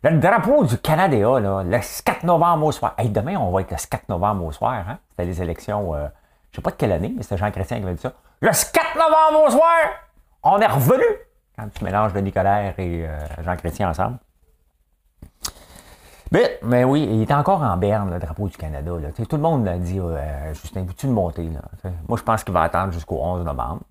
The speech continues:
la, la journée du souvenir, puis après, ça, il va l'augmenter, là. C'est ridicule, là. Tu sais,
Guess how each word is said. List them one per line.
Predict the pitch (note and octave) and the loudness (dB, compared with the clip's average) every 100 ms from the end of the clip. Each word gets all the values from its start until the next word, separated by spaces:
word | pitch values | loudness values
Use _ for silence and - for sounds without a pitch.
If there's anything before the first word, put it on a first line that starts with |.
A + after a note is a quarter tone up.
| - | -10
la, | D2 C#2 C2+ C2 B1+ - | -8 -6 -6 -8 -10 -10
la | B1 C#2+ | -8 -8
journée | D#2 D#2+ | -6 -8
du | E2 | -8
souvenir, | - A#1 D2 | -12 -14 -12
puis | D#2+ | -10
après, | C2 - | -10 -8
ça, | |
il | F2 | -8
va | A#1 | -8
l'augmenter, | A#1+ C2 - - | -10 -12 -14 -14
là. | C#2+ - - _ _ _ _ | -14 -16 -20 _ _ _ _
C'est | - | -8
ridicule, | D#2 D#2+ - B1 C2 | -6 -8 -10 -10 -10
là. | - - _ | -12 -16 _
Tu | |
sais, | G#2+ | -8